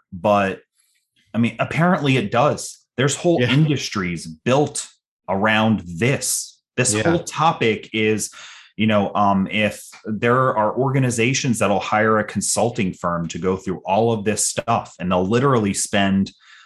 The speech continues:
Speaker 1: you know, big organizations will spend hundreds of millions of dollars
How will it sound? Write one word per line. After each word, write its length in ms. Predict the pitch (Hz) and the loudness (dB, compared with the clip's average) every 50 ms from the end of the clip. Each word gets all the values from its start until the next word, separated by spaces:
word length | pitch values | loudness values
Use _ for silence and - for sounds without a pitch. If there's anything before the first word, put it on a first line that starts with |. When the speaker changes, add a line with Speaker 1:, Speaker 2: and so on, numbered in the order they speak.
| - _ | -10 _
Speaker 1:
you 100 | - 110 | -2 -2
know, 60 | 98 | 0
big 240 | 76 - 110 143 156 | 0 2 2 2 2
organizations 880 | 151 123 104 95 92 85 85 85 - 90 87 87 - - 107 104 107 107 | 2 2 2 0 -2 -4 -4 -4 -4 -4 -4 -2 -4 -4 -4 -4 -4 -4
will 140 | 98 98 98 | -4 -4 -4
spend 520 | - - - 113 104 101 98 98 90 - - _ _ _ _ _ - | -6 -4 -2 0 0 2 2 0 -2 -4 -10 _ _ _ _ _ -14
hundreds 580 | - - - - 139 143 147 139 151 139 127 | -10 -6 -2 2 2 2 4 4 2 2 2
of 120 | 123 110 104 | 0 0 2
millions 440 | 113 120 120 120 117 117 117 110 107 | 2 4 4 4 6 4 4 2 2
of 80 | 101 | 0
dollars 800 | 82 107 104 120 123 107 85 69 71 69 - - - - - - | 0 2 2 4 2 2 -2 -4 -8 -8 -8 -8 -8 -8 -12 -18